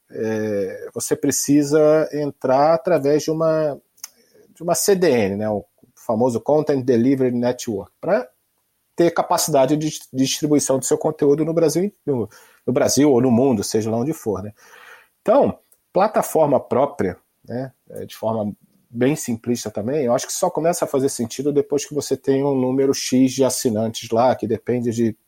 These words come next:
algumas variáveis, que você, né, se paga pra isso.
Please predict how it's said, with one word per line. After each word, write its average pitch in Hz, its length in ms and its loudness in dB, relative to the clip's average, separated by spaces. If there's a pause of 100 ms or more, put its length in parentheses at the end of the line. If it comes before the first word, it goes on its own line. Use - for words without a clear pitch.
(100)
algumas 123 640 2 (440)
variáveis, 117 640 2
que - 120 -16
você, 127 600 2
né, 135 300 -6
se - 260 -2
paga 120 480 0
pra 127 240 -4
isso. 98 180 -6